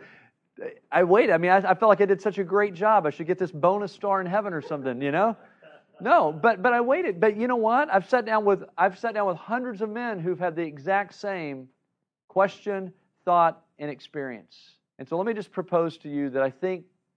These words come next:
the only thing really that makes sense of it all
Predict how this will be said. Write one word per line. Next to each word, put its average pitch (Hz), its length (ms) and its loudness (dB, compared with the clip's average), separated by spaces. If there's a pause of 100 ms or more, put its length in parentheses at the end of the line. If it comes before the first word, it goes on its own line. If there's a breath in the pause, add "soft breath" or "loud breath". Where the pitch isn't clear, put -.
(500)
the 139 120 -4
only 180 280 -2
thing 170 360 -6
really 151 260 0
that 135 120 -4
makes 139 260 -8
sense 143 260 -10
of 123 120 -6
it 123 80 -6
all 117 500 0